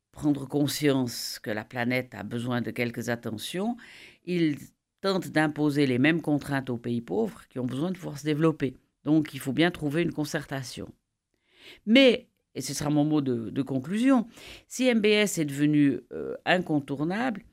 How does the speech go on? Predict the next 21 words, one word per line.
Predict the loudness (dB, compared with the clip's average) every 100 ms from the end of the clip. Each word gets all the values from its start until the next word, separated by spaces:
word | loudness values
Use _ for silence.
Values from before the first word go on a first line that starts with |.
| _ _ _ -10
c'est | 2 2
vraiment | 4 2 4 4 2
parce | 0 -4 -4
que | -2
l'avenir | -2 -2 -2 -2 -2
ne | -4
se | -6
fera | -6 -6 -8
pas | -8 -8
sans | -4 -2 -2
lui. | -4 -6 -8 -10 _ _ _ _
Il | 0 2
n'est | 2
pas | 0 -2 0
encore | -2 -2 -6 -6
roi, | -8 -8 -8 -14 _ _
mais | -8 -4
il | -2
est | -2
très | -2 -2 0
jeune. | 0 2 0